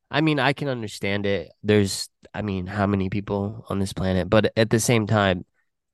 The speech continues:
there has to be a point where logic kicks in because of how are you gonna make a good decision,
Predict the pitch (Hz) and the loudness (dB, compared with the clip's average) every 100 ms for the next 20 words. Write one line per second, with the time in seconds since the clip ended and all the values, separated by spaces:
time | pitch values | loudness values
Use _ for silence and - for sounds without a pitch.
0 | _ _ _ _ _ _ _ _ _ _ | _ _ _ _ _ _ _ _ _ _
1 | _ - 117 107 110 117 117 - 98 92 | _ -18 -6 -2 2 2 0 -2 -2 -2
2 | - 95 92 78 90 92 90 90 92 92 | -2 -2 -2 -2 -2 0 -2 -2 0 2
3 | 90 - - - - 101 92 90 - 87 | 0 -6 -8 -8 -2 0 0 -4 -4 -4
4 | 92 - _ _ _ _ _ _ - 95 | -4 -8 _ _ _ _ _ _ -4 2
5 | 98 92 98 _ _ _ - - _ _ | 2 0 -8 _ _ _ -16 -16 _ _
6 | _ - 123 127 135 131 123 113 110 104 | _ -6 2 6 6 6 6 4 4 2
7 | 98 101 95 - 98 95 87 | 0 0 0 -2 -2 -2 -6